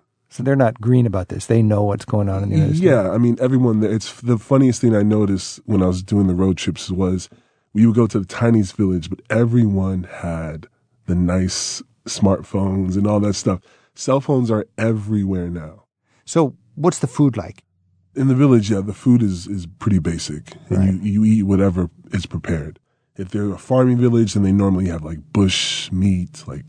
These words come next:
Speaker 2: bush rat or, you know, some sort of pheasant.
Speaker 1: Bush meat, I've never heard of that.
Speaker 2: Bananas and plantains and mangoes and guava, papaya, all the,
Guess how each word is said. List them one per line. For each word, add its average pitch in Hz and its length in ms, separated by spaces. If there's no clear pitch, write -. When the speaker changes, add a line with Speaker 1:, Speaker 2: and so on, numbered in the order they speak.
Speaker 2:
bush - 280
rat 80 520
or, 73 240
you 90 140
know, 78 140
some 85 320
sort 85 240
of 78 100
pheasant. 87 320
Speaker 1:
Bush 165 260
meat, 151 240
I've 107 160
never 120 200
heard 123 140
of 98 80
that. - 200
Speaker 2:
Bananas 92 840
and 78 400
plantains 90 840
and 82 240
mangoes 85 800
and 80 280
guava, 98 420
papaya, 95 640
all 104 380
the, 107 180